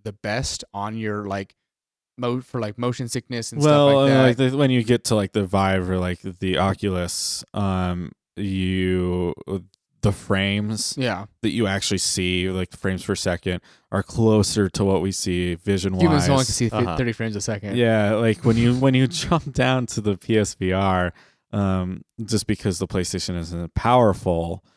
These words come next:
Speaker 2: uh, it tends, like, the frame rate drops. Uh, and so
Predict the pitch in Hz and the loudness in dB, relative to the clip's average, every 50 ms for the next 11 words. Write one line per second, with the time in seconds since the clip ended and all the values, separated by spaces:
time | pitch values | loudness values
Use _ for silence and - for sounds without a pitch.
0 | _ _ _ _ _ _ _ - 110 104 98 95 92 87 71 71 - - 113 104 | _ _ _ _ _ _ _ -4 -2 0 0 0 0 -2 -2 -4 -4 -6 -6 -6
1 | 95 - - - 113 98 95 92 87 - 123 117 101 98 - - 104 90 104 90 | -6 -6 -6 -4 -4 -4 -4 -6 -8 -4 -2 -2 -2 -2 -4 -6 -4 -4 -4 -2
2 | - - 117 113 107 101 98 92 110 - - - 98 90 87 85 85 82 80 - | 0 0 0 0 2 2 0 0 -2 -4 -4 -2 0 0 2 2 0 -2 -4 -8
3 | - - - - _ _ _ _ _ _ _ _ - 107 104 101 98 95 - 104 | -10 -12 -12 -14 _ _ _ _ _ _ _ _ -4 -2 -2 0 0 -2 -2 -2
4 | 104 95 - 127 | -2 -2 0 0